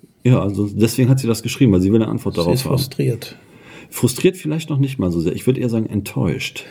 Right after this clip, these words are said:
Speaker 1: Und zwar
Speaker 2: Richtig.
Speaker 1: sowohl menschlich enttäuscht,
Speaker 2: Ja.
Speaker 1: weil, also
Speaker 2: Man
Speaker 1: das ist
Speaker 2: könnte
Speaker 1: auch was, das ist auch was, was Stefan und ich, äh, tatsächlich haben.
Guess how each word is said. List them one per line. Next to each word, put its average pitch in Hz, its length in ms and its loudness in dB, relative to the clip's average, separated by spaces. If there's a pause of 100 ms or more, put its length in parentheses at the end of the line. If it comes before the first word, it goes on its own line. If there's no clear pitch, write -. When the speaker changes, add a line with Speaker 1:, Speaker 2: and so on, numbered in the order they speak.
(220)
Speaker 1:
Und 110 80 4
zwar 107 240 2
Speaker 2:
Richtig. 104 120 -6 (100)
Speaker 1:
sowohl 107 140 0
menschlich 117 580 -4
enttäuscht, 147 540 -6
Speaker 2:
Ja. - 60 -6
Speaker 1:
weil, 104 480 2 (1160)
also 127 140 4
Speaker 2:
Man 123 60 8
Speaker 1:
das 139 160 2
ist 131 100 0
Speaker 2:
könnte 160 100 2
Speaker 1:
auch - 100 0
was, 139 140 -2
das 135 140 -6
ist 139 140 -6
auch 117 120 -4
was, 123 220 -4
was 107 100 -6
Stefan 123 320 -4
und 104 140 -2
ich, - 200 -6
äh, 92 240 0
tatsächlich 107 540 -6
haben. 98 420 2